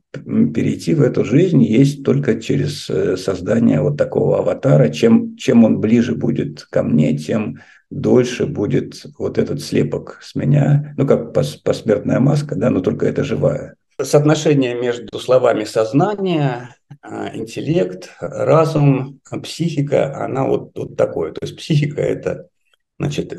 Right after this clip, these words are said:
более общее, чем сознание. То есть это вот та операционная система вместе с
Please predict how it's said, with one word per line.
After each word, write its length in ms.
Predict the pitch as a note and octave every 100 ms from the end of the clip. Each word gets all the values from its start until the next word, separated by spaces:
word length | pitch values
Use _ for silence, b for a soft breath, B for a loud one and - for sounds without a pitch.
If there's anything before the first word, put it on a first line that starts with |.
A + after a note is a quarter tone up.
| F#2+
более 340 | A2 A#2 G#2+
общее, 380 | - - - D#2
чем 180 | - -
сознание. 680 | - F#2 E2 - - D3 F3 - -
То 60 |
есть 140 | - -
это 200 | - G2
вот 240 | F2+ -
та 380 | - E2+ - D2+ _ _ _
операционная 540 | - G2 G2 - G2 F#2+
система 840 | - F#2+ - - G2 G2 - G1+ -
вместе 680 | - - - G#2 - - F#2
с 680 | - - G2+ F#2 D3 D3